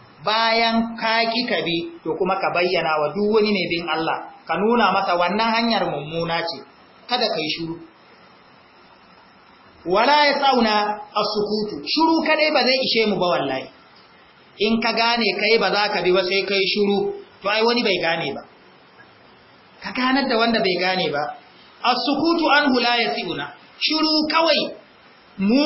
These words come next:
mu bari ba za mu bi ba, mu yi shiru, wallahi ba zai wadatar ba. Li'annana iza sakatna anhu, idan mu muka yi shiru muka kyale, e, wato igtarra, ko? Bihin nas. Da yawa wa'yansu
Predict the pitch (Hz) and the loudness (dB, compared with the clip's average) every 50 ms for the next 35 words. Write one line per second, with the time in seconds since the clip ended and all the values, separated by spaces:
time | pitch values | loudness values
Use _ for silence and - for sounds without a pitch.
0 | 302 285 269 233 - 240 254 262 262 247 202 214 202 220 233 247 247 233 214 202 | 4 4 4 4 4 2 2 2 2 0 0 0 2 2 4 4 4 4 2 2
1 | 202 202 196 196 196 196 196 196 - - 202 202 196 208 214 208 240 254 240 233 | 2 2 2 2 2 2 0 -2 -4 -4 -2 0 0 0 0 0 0 0 0 0
2 | 233 226 - - - - - 160 170 196 208 202 185 170 165 170 165 151 151 147 | 0 0 -2 -4 -6 -8 -6 -2 0 0 2 2 2 0 0 0 0 0 0 0
3 | 151 151 151 156 156 156 156 151 156 156 - - - - - - 151 160 170 190 | -2 -2 -2 -2 -2 -2 -2 -2 -2 -4 -6 -10 -14 -20 -18 -10 -6 -2 -2 0
4 | 202 226 233 240 233 208 208 202 208 214 196 185 175 190 190 196 196 - 170 - | 0 0 0 0 0 0 0 0 0 0 0 -2 0 0 0 0 0 0 -2 -2
5 | 185 180 180 180 180 180 180 185 175 180 185 180 165 147 139 - - - - - | -2 -4 -4 -2 -2 -2 0 0 0 0 0 -2 -4 -6 -10 -14 -16 -20 -20 -20
6 | - - - - - - - 202 208 - 254 262 269 269 269 269 269 269 269 285 | -20 -20 -20 -20 -18 -8 -4 -4 0 2 2 2 4 4 4 4 4 4 4 2
7 | 294 285 247 214 220 214 - 226 226 226 226 233 226 240 233 226 202 190 190 190 | 2 0 0 0 -2 -2 -2 -2 0 0 2 2 2 2 0 0 -2 0 0 0
8 | 202 202 202 190 180 165 - - - - - - - - 190 185 190 180 - - | 0 0 0 0 0 -2 -4 -8 -14 -18 -20 -20 -18 -10 -6 -6 -6 -6 -6 -2
9 | 180 180 185 185 185 185 180 175 170 175 185 196 196 196 190 180 - - 175 165 | 0 2 2 2 2 0 0 0 0 0 0 0 0 0 -2 -2 -2 -2 0 0
10 | 185 196 185 196 190 170 147 - - - - - - - - - - - - - | 0 0 2 2 2 0 -2 -4 -8 -12 -16 -20 -20 -20 -20 -20 -20 -20 -20 -20
11 | - - - - - - - - 196 220 277 294 - - - - - - - - | -20 -20 -20 -20 -20 -10 -4 0 2 4 4 2 0 -2 -8 -14 -18 -20 -20 -20
12 | - - - 147 165 180 165 165 170 165 175 175 156 139 - - - - - - | -20 -20 -12 -10 -8 -6 -4 -4 -4 -2 0 0 0 -2 -4 -8 -14 -18 -20 -20
13 | - - - - - - 143 175 202 220 233 226 202 185 196 190 196 202 196 208 | -20 -20 -20 -20 -20 -8 -4 -2 0 2 2 4 4 4 4 2 2 0 0 0